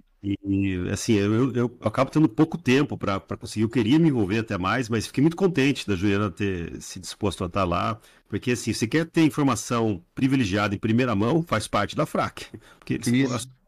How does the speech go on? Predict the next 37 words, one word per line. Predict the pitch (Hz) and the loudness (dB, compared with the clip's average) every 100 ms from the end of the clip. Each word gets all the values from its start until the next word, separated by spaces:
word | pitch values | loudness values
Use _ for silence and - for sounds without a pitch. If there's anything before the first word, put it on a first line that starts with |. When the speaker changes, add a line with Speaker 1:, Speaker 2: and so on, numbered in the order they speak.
| _ _ - | _ _ -8
Speaker 1:
as | 131 | -6
Cefaz | - 101 - 98 135 | -4 -4 0 0 0
são | - 202 214 | -2 0 0
constantes, | 165 151 117 98 107 131 110 90 | 2 0 0 -4 -2 0 -2 -2
né, | 101 | -4
com, | 101 98 87 - - _ _ - | -2 -6 -6 -14 -20 _ _ -4
eles, | 95 - | -4 -4
na | 117 | -2
verdade, | 104 107 117 | 0 0 0
como | 123 127 | 0 0
você | - | 0
citou, | - 127 | -4 0
eles | 117 - | 0 2
consultam | 165 170 - 160 233 294 | 4 4 2 -2 2 2
a | 123 | 2
frac | - 117 - | 0 -2 -2
pra | - 110 | -6 -8
saber | - 90 98 123 | -6 -4 0 0
se | - | -2
aquela | 92 113 101 | -4 -2 0
lei | 95 117 | 0 -2
faz | 104 107 113 | -4 -8 -6
sentido, | 98 85 120 135 110 | -6 -2 2 2 0
como, | 117 110 - - - | -2 -2 -4 -16 -18
a, | - 87 | -10 -8
pe-, | - 107 | -4 -6
pedem | 85 113 113 | -2 -2 2
ajuda | 107 87 110 | 0 0 -6
pra, | 104 107 98 90 87 _ _ | -2 -2 -2 -4 -12 _ _
pra | 95 | -2
normatizar | 104 104 107 107 82 90 110 | 0 2 0 -2 -2 0 0
ela, | 87 120 101 | 0 -2 -2
né? | 110 110 _ _ _ _ _ - | -4 -8 _ _ _ _ _ -12
E, | 92 95 | -4 -4
Speaker 2:
Sim. | 95 113 | -2 -2
Speaker 1:
então, | 117 | -2
é, | 131 143 | -6 -8